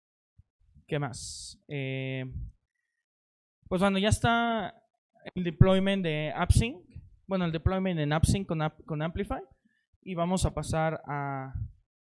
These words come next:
poder hacer esa conexión de, entre el backend y el, y el frontend.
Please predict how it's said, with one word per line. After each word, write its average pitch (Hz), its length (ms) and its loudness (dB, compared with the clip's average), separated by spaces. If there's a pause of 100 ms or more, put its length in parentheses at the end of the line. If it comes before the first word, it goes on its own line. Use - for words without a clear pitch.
(140)
poder 165 260 -2
hacer 165 280 -2
esa 160 220 0
conexión 143 420 -2
de, 139 200 -6
entre 139 240 -4
el 135 60 -4
backend 135 400 -2 (540)
y 139 80 -2
el, 131 480 0
y 139 60 2
el 131 60 2
frontend. 220 440 -4